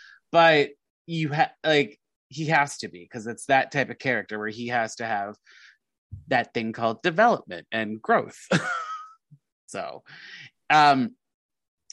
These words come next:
is there any, uh, what, what else? What, what else did I write down? I don't, oh, I was just writing logical questions down, like, why didn't the kids complain to the principal in the beginning?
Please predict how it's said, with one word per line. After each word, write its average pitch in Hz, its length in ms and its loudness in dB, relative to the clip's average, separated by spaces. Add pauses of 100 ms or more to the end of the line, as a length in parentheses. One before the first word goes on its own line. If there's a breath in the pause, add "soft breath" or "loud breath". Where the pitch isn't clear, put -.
(140)
is 127 140 -6
there 135 180 0
any, 123 320 -4 (140)
uh, 120 360 4
what, 127 320 -4
what 123 200 -6
else? 113 540 -6 (520)
What, 131 220 -8 (140)
what 127 160 -2
else 143 180 -4
did 160 100 -10
I 151 60 -8
write 120 240 -4
down? 117 220 -4
I 131 100 2
don't, - 120 -4 (280 loud breath)
oh, 175 220 10
I 170 180 8
was 220 180 6
just - 240 -6 (400 loud breath)
writing 175 380 8
logical 156 480 4
questions 147 520 -2
down, 135 300 0
like, 135 220 2
why 131 180 -2
didn't 135 300 -6
the 131 80 -8
kids 135 280 -10
complain 123 420 -2
to 127 120 -2
the 113 80 -4
principal 120 560 -6
in 120 100 -2
the 113 80 -6
beginning? 107 640 -8